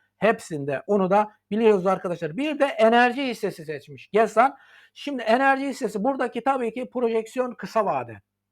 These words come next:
Kısa vade bir projeksiyon tutmuş enerji hissesine de. Ben daha uzun vadeli olarak şunu ifade edeyim. Mesela, e, Elon Musk'ın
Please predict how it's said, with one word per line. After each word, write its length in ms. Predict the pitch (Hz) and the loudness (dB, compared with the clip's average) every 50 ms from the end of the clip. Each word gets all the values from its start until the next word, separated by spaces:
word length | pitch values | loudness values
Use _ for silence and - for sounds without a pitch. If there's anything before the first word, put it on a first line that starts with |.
| _ _ | _ _
Kısa 260 | - 143 - 254 240 | -12 -4 -2 2 2
vade 280 | 220 190 170 156 156 | 4 2 2 0 -2
bir 120 | 170 180 180 | -4 -6 -6
projeksiyon 560 | 202 196 196 190 190 185 180 - - 185 170 | -6 -6 -6 -4 -6 -8 -8 -10 -12 -12 -12
tutmuş 340 | - 185 - - 233 - - | -12 -14 -14 -14 -14 -12 -10
enerji 320 | 175 170 170 185 185 202 | -10 -8 -6 -6 -6 -6
hissesine 460 | 208 196 - 190 165 - 214 165 165 | -8 -8 -10 -14 -12 -12 -10 -8 -6
de. 160 | - 123 117 - _ _ _ _ _ _ _ _ _ _ _ _ | -6 -6 -8 -12 _ _ _ _ _ _ _ _ _ _ _ _
Ben 500 | 123 113 247 269 269 247 247 277 - - - | 2 4 6 8 8 6 4 0 -4 -10 -2
daha 360 | 147 156 180 202 247 285 277 | 4 6 6 8 8 6 4
uzun 360 | 277 269 233 254 269 269 254 | 4 2 2 2 2 4 6
vadeli 400 | 240 240 226 226 220 233 233 240 | 8 8 8 8 8 4 4 6
olarak 400 | 240 226 220 196 180 165 143 - - | 6 6 6 4 2 2 0 -4 -10
şunu 360 | - - - 214 254 269 247 | -16 -6 -2 0 0 0 0
ifade 400 | 220 196 - - 208 202 202 214 | -2 -6 -2 0 0 2 2 0
edeyim. 260 | 214 190 147 151 143 180 | -2 -2 -4 -4 -4 -6
Mesela, 240 | 214 190 208 - - - - | -8 -8 -8 -10 -12 -14 -14
e, 80 | 175 190 | -12 -10
Elon 480 | 185 175 170 - - 226 254 254 233 | -8 -8 -8 -4 0 2 2 2 4
Musk'ın 640 | 220 233 240 240 240 - - - 262 247 196 147 | 4 4 4 4 2 -2 -2 -2 0 0 0 -4